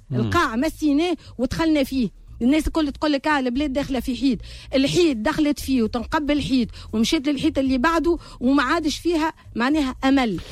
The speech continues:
Speaker 1: باهي.
Speaker 2: الناس يلزم اليوم تفيق
Speaker 1: باهي.
Speaker 2: على رواحها وتقف الوقفه حازمه لتطبيق القانون، ما طالبين شيء. طبق القانون. اتوا الاحزاب والتنظيمات والشخصيات واللوبيات والناس الكل اللي مساهمه في الدمار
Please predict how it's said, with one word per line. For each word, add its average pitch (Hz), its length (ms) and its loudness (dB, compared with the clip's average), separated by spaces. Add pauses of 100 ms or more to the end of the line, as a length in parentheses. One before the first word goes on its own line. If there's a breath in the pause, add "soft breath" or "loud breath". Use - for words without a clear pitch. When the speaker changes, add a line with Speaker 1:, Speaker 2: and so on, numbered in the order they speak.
(160 loud breath)
Speaker 1:
باهي. - 140 4
Speaker 2:
الناس 370 220 -2
يلزم 349 320 2
اليوم 339 260 4
تفيق 381 500 2
Speaker 1:
باهي. 135 160 0
Speaker 2:
على 285 280 2
رواحها 339 500 0 (240 loud breath)
وتقف 262 720 0
الوقفه 254 540 -2 (100)
حازمه 359 640 0 (200 loud breath)
لتطبيق 320 520 -2
القانون، 403 440 0
ما 349 60 0
طالبين 381 360 0
شيء. 330 360 0 (420 loud breath)
طبق 427 340 0
القانون. 359 600 0 (220 loud breath)
اتوا 320 520 0
الاحزاب 311 600 0
والتنظيمات 320 920 2
والشخصيات 302 880 0 (240 loud breath)
واللوبيات 330 1000 2
والناس 320 340 0
الكل 302 400 -2
اللي 262 240 2
مساهمه 294 380 2
في - 100 -8
الدمار 254 540 2